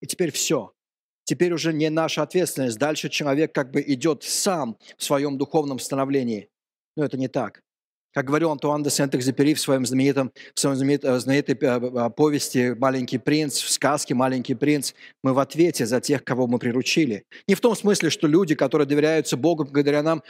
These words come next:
являются людьми, которых мы приручили, но в том смысле, что мы отвечаем в том числе и за их духовное становление. Но нам сложно. Нам сложно это принять, нам сложно изменить наше мышление, потому что, например,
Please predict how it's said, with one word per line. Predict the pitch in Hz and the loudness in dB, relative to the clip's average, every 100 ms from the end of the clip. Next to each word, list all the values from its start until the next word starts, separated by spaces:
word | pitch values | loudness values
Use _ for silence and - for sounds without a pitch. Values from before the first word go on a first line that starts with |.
| - - | -6 0
являются | 151 160 151 160 | 2 2 0 -2
людьми, | 147 165 | 0 2
которых | 143 160 143 | 2 2 0
мы | 147 | 0
приручили, | 147 147 147 - 180 | 0 2 2 2 2
но | 131 131 | 2 0
в | |
том | - 160 | 0 -2
смысле, | - 180 - 147 | 0 0 0 -2
что | - | -2
мы | 143 151 | 0 0
отвечаем | 131 143 - 185 175 135 113 - - | 0 -2 -2 0 0 0 -4 -8 -20
в | - | -4
том | 160 151 | -2 0
числе | - 147 - 117 110 _ _ | -2 -2 0 0 0 _ _
и | 143 | -2
за | 131 120 | 2 2
их | 110 | 0
духовное | 113 131 110 113 | -4 -2 -2 -2
становление. | - 123 120 135 110 98 - _ _ _ _ - | -2 -2 0 -2 -2 -6 -14 _ _ _ _ -6
Но | |
нам | 156 147 | -2 -2
сложно. | - - 156 123 110 98 _ _ _ - - | -2 -2 0 -2 -4 -12 _ _ _ -8 -2
Нам | 160 | 0
сложно | - - 202 214 175 | 0 2 2 2 0
это | 185 185 185 | 0 0 0
принять, | 156 180 185 165 - | -2 0 0 0 0
нам | 135 | -2
сложно | - 180 160 | 2 2 2
изменить | 175 165 147 160 180 - | 2 2 2 2 2 2
наше | 165 147 160 | 0 0 0
мышление, | 147 180 190 175 | -2 0 2 0
потому | 147 156 151 165 | -2 0 0 0
что, | - 170 - - | 0 -2 -4 -4
например, | 165 156 190 196 180 | 0 2 2 2 0